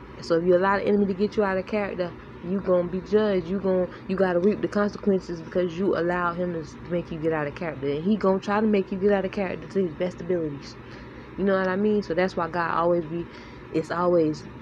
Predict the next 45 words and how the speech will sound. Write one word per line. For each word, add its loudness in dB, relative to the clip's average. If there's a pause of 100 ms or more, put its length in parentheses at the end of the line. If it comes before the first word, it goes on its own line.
we 0
always 4
supposed 2
to -10
be -4 (200)
thinking 2
about -2 (120)
how 2
our 2
heart -2
is -2
when -2
the -6
stuff 0
we 2
be -8
thinking 4
about 2
and -2
that -2
bothers 0
us 4
all 2
the -6
time. 0 (460)
Every 4
single 0
day 4
it 2
bother 0
you, -2
is 0
every 0
single -4
day -2
you, -4
you, -6 (280)
you, -6
um, -4
release -2
and -2
rebuke -2
and -4
renounce -6
it -6